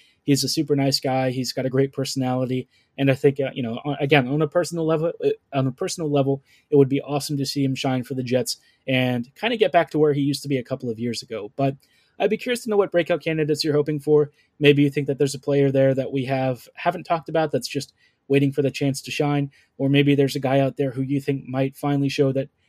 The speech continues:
he really is good and, and kinda return to form. Maybe it's Neil Pionk, maybe it's, uh, Adam Lowry, who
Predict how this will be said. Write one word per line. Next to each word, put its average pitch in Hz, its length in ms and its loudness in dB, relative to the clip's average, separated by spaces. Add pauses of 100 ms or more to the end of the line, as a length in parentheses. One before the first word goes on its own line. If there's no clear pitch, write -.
he 170 120 -4
really 180 280 0
is 170 200 -2
good 165 200 0
and, 147 220 -2
and 139 320 -2 (400)
kinda 165 240 0
return 160 320 -4
to 165 80 -6
form. 151 420 -8
Maybe 139 240 2
it's 143 160 0
Neil 143 160 -2
Pionk, 156 380 -6
maybe 135 260 0
it's, - 260 -2 (360)
uh, 127 360 0
Adam 139 280 0
Lowry, 143 360 0
who 139 280 -2